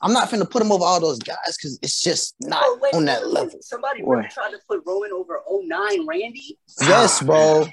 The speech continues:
Speaker 1: Yes,
Speaker 2: Yo,
Speaker 1: bro.
Speaker 2: mama, Randy, nah.
Speaker 1: <laughs> Yes, bro.
Speaker 3: <laughs>
Speaker 1: Yes, bro. Oh my gosh.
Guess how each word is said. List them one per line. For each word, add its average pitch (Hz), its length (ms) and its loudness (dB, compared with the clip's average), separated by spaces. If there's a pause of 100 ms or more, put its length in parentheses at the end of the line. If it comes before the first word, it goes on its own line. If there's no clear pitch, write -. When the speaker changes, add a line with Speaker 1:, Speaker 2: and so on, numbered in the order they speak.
(300)
Speaker 1:
Yes, 330 280 4
Speaker 2:
Yo, 285 160 4
Speaker 1:
bro. 226 100 2
Speaker 2:
mama, 254 360 4
Randy, 262 420 -4
nah. - 260 -4
Speaker 1:
<laughs> - 40 -12
Yes, - 560 0
bro. - 400 0 (320)
Speaker 3:
<laughs> - 240 -14
Speaker 1:
Yes, 202 480 0
bro. 147 520 -2
Oh 185 320 4
my 123 240 -8 (200)
gosh. 131 540 -8